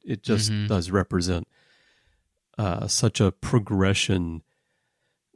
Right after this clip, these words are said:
Speaker 1: towards that future where the humans and the Vulcans work together,
Speaker 2: Yeah.
Speaker 1: and there's the Federation and all that. So that's great. The,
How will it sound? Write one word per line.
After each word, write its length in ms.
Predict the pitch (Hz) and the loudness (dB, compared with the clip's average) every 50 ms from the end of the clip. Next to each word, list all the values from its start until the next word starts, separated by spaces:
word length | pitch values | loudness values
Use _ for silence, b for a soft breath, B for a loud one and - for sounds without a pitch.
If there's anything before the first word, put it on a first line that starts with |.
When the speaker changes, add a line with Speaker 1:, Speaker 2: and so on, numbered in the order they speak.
| _ - | _ -8
Speaker 1:
towards 840 | - - 127 110 104 92 92 90 87 85 87 - - - - - - _ _ _ _ _ _ _ _ _ _ _ _ _ _ _ _ _ _ - | 0 2 4 4 4 4 2 0 -2 0 2 2 2 2 2 -2 -6 _ _ _ _ _ _ _ _ _ _ _ _ _ _ _ _ _ _ -8
that 320 | 104 113 92 90 - _ | -6 -4 -4 -4 -6 _
future 400 | - - 98 90 - - - - | -2 -2 -2 0 -2 -6 -10 -10
where 460 | - - - - - - 120 107 - _ _ _ _ _ | -10 -8 -8 -6 -6 -6 -8 -10 -12 _ _ _ _ _
the 220 | - 190 185 110 95 | -14 -6 -4 -2 -2
humans 300 | 85 104 104 90 90 85 95 | 0 0 0 0 -2 -2 -4
and 60 | 95 | -6
the 40 | 85 | -4
Vulcans 560 | 85 87 87 - - 90 87 87 - - - _ - | -4 -6 -6 -4 -6 -6 -6 -8 -10 -14 -18 _ -8
work 180 | - - - | -8 -8 -8
together, 420 | - - - 113 110 107 107 98 98 | -8 -4 0 2 2 4 4 4 4
Speaker 2:
Yeah. 60 | 98 107 | 4 4
Speaker 1:
and 40 | 92 | 2
there's 160 | 90 80 - | 0 -2 -4
the 60 | - - | -6 -4
Federation 560 | - 101 90 87 85 85 85 - - - - | -4 -2 -2 -2 -2 -4 -4 -6 -6 -6 -6
and 100 | 85 85 | -6 -6
all 160 | 82 82 82 | -6 -6 -8
that. 260 | 82 - - - - - | -8 -10 -12 -12 -10 -8
So 180 | - - 117 - - _ _ _ _ _ _ _ _ _ _ _ _ _ - | -8 -6 -8 -8 -10 _ _ _ _ _ _ _ _ _ _ _ _ _ -6
that's 200 | 101 92 - - | -6 -6 -4 -2
great. 240 | - - 90 - B B B B B B B B B B B B _ _ _ _ _ - - - 330 160 - - _ - | -2 -2 -2 -2 B B B B B B B B B B B B _ _ _ _ _ -20 -18 -16 -16 -16 -18 -20 _ -20
The, 200 | 196 147 - - | -8 -6 -6 -6